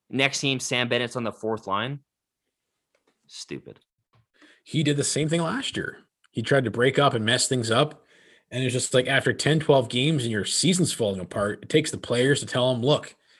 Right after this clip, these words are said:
Speaker 2: can you just go back to the way things were? It's obviously not working, man."
Speaker 1: Yeah. Do you remember the lines that he had? He had Lucic with Gaudreau <laughs> and Derek Ryan.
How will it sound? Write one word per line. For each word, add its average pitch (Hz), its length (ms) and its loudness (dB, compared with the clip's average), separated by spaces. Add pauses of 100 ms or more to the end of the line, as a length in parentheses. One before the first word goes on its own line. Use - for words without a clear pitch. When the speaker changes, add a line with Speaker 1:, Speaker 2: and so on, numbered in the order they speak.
(120)
Speaker 2:
can 127 120 -6
you 120 80 -4
just 165 300 -4
go 175 100 2
back 139 300 0
to 147 60 -4
the 139 60 -2
way 139 120 -2
things 139 240 -6
were? 156 160 2
It's 147 100 -2
obviously 160 320 2
not 143 200 -4
working, 156 280 -2
man." 90 320 -6 (360)
Speaker 1:
Yeah. 190 200 0
Do 131 100 -4
you 147 80 4
remember 156 260 4
the 175 100 2
lines 143 380 4
that 147 140 -4
he 170 160 -8
had? 160 220 2
He 165 120 -2
had 135 120 0
Lucic 180 640 -2
with - 200 -4
Gaudreau 127 460 2 (800)
<laughs> - 800 -20
and 131 160 -2
Derek 135 300 4 (140)
Ryan. 120 640 4